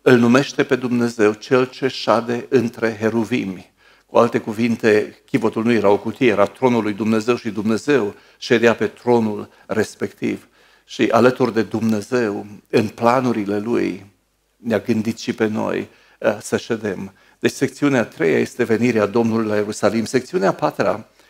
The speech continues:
vorbește despre războaiele lui David, despre înfrângerea tuturor dușmanilor, până când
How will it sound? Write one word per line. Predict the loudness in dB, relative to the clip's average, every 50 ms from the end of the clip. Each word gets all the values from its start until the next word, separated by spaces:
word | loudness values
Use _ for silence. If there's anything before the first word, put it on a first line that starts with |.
| _ _ _ _ _ _ _ _ _ _ _ _ _ _ _ _ _
vorbește | 2 6 6 6 6 4 2 2 0 -2
despre | -2 -2 -4 -2 -2
războaiele | 0 -2 -2 -4 2 4 4 4 6 4 2 0 0
lui | 0 0 0
David, | 0 -2 -2 -2 -2 -2 -2 -4 -4 -4
despre | -6 -8 -6 -4 -4
înfrângerea | -4 -4 -2 0 0 0 2 2 2 0 0 0
tuturor | -2 -4 -4 -2 0 0 0 0
dușmanilor, | -2 -6 -8 -6 -4 -2 -2 0 0 0 0 -2 -2 -2
până | -2 0 0 0
când | 0 0 0 0 0 0 -4